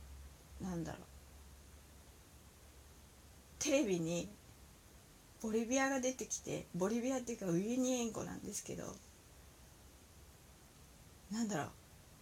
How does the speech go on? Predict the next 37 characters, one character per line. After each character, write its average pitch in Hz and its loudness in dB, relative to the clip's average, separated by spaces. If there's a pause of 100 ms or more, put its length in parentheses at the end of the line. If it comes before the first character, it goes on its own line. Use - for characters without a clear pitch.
(2250)
心 311 4
が 180 6
洗 175 6
わ 196 6
れ 196 6
た - 6
っ - 10 (120)
て - 10
い - 6
う - -8
か。 - 6 (1120)
<laughs> - -16
そ 196 4
う、 175 2
ボ 190 2
リ 202 0
ビ 202 -2
ア 196 0
行 196 -4
き - -2
た 190 0
い。 - -2
っ - -12 (1200)
て 196 -2
い 190 0
う - 0
か、 170 4
行 156 0
こ 185 4
う。 - -16 (3500)
決 208 2
意 180 6
の 147 6
朝 170 2
で - -2
す - -4
ね。 151 4